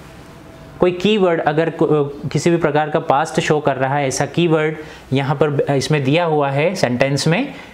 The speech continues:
तो आप क्या करेंगे? had लगाएंगे। Otherwise अगर कोई keyword past को mention नहीं कर रहा है तो उसको हम वर्तमान का sentence मान के उसमें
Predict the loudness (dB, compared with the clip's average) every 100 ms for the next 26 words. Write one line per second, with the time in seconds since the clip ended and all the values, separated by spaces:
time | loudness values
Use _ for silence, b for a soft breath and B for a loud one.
0 | B B -20 -20 -6 0 2 2 -2 -2
1 | -4 0 -2 0 0 0 0 -2 -8 -20
2 | -20 -20 -20 -10 -4 -2 0 0 -2 0
3 | 0 -2 B B 0 0 2 0 0 0
4 | 0 0 0 2 2 2 0 0 0 0
5 | 0 0 0 0 0 0 0 0 -2 0
6 | 0 0 -2 0 0 0 0 0 0 0
7 | 0 0 0 0 0 0 0 0 2 2
8 | 2 0 -2